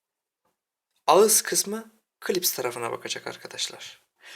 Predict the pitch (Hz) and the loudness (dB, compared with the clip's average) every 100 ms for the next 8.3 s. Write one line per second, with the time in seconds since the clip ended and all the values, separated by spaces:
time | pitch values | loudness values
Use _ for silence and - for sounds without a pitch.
0 | - - - _ 170 - 139 202 - - | -18 -20 -20 _ 0 6 6 6 4 4
1 | 190 175 170 - 185 190 - 175 170 170 | 0 0 -4 -2 0 2 2 4 4 2
2 | 160 160 160 165 - 165 160 156 170 180 | 4 2 2 -2 0 0 2 4 4 4
3 | 143 110 120 117 - 185 - - _ _ | 2 0 -4 -4 -4 -6 -12 -20 _ _
4 | - - - - 180 180 - 165 165 170 | -20 -20 -8 2 2 2 0 2 4 4
5 | 165 165 170 233 233 - 202 - _ _ | 4 4 6 4 4 0 -4 -16 _ _
6 | _ _ _ _ _ _ _ _ _ - | _ _ _ _ _ _ _ _ _ -20
7 | - - _ _ - 180 180 180 175 175 | -20 -20 _ _ 0 4 10 10 8 2
8 | - - | 2 2